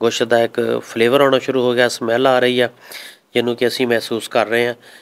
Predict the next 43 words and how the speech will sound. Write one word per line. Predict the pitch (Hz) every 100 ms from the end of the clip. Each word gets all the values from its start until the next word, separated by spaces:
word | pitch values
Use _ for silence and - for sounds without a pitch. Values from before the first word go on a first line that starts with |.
| _ _
ਔਰ | 123
ਬੜਾ | 117 120
ਬਿਹਤਰੀਨ | 117 127 - 123 127
ਇਹਦਾ | 123 117
color | 117 110 110
ਆ | 107 101
ਗਿਆ। | 98 95 _ _ _ _ _ _ -
ਪੰਜ | 123 123
ਜਾਂ | 131 135
ਚਾਰ | 131 123
ਮਿੰਟ | 123 120
ਪੱਕਣ | - 113 120 117
ਤੋਂ | 123
ਬਾਅਦ | 107 117 139 139 _ _ _ _ _
ਇਹਨੂੰ | 117 120
ਅਸੀਂ, | 117 - 120 120
ਅ, | - - _ - 120 117 113
rest | 113 117 -
ਦੇਵਾਂਗੇ। | 139 131 131
ਇਹ | 135 131
ਪੱਕ | - 104 -
ਗਿਆ | 143
ਚਾਰ | 147 135 131
ਪੰਜ | 131 131
ਮਿੰਟ। | 127 120 - _ - - _ _ 147
ਹੁਣ | 147
ਅਸੀਂ | 139 143
ਇਹਦੇ | 139
ਵਿੱਚ | 127 120 - 123 - _ _ _ _ _ -
ਪਾਣੀ | 135 143 139
ਐਡ | 117 -
ਕਰਾਂਗੇ। | 104 107 107 107 -
ਇਹ | 110 113 _ _ _ _ _ -
ਡੇਢ | 151 160
ਸੌ, | - 147 139 139
ਅ, |
ਤਕਰੀਬਨ | - 135 135 139
ਇੱਕ | 139
ਸੌ | - 147 139
ਐਮ | 135 127
ਐਲ | 123
ਪਾਣੀ | 120 113 113
ਜਿਹੜਾ | 113 117